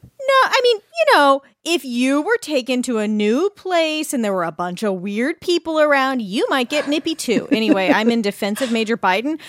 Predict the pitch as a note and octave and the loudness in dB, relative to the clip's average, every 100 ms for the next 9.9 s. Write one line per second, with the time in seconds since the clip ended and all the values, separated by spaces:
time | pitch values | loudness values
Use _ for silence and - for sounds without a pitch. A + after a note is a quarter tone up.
0 | - - F3 D#4 C#4 D#3 - _ - _ | -20 -16 0 4 4 2 -6 _ -20 _
1 | - G#3 G#3+ B3 C4+ F4+ D4 D4 C4+ B3 | -6 -2 0 0 0 0 4 4 4 2
2 | B3+ C#4+ - _ _ F#3+ - - C#4+ C4+ | 0 0 -4 _ _ -20 -8 -2 -2 2
3 | E4 E4+ D4+ D#4 - E4+ C4 A#3+ - - | 2 2 2 0 -2 -4 0 -2 -2 -14
4 | - D4 D#4 E4 A#3 D#3+ - A#3 A#3+ _ | -6 -4 -2 -2 -2 -4 -10 -10 -12 _
5 | - G#3 - - C#4+ C#4 C#4+ B3 - _ | -8 -8 -6 -4 -2 2 2 2 0 _
6 | - C4+ E4+ G4+ G#4 F#4+ F4+ - - - | -6 -2 0 0 0 -2 -2 -6 -10 -8
7 | G4 A4 C#4+ F#3 D3+ G#3 B3 _ _ _ | -4 -2 0 -2 -6 -8 -10 _ _ _
8 | A#3 A3 A#3 A3+ A3 A3 - G3 - A3+ | -10 -2 0 2 0 -2 -6 -8 -2 -2
9 | B3 C4 A3 A3 A3+ - - D4 E4+ | 0 -4 -4 -4 -6 -10 -6 0 0